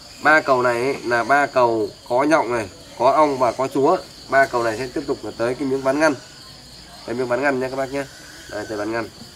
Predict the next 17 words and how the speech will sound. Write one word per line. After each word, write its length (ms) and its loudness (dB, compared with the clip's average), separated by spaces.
Đấy, 100 -2
thì 80 -2
bây 120 0
giờ 120 6
mình 180 0
sẽ 140 -8
lấy 400 4
cái 100 -2
miếng 220 4
lưới 140 2
ngăn 200 0
chúa 180 0
này, 180 4
mình 160 -2
ngăn 180 2
ở 100 0
giữa, 260 0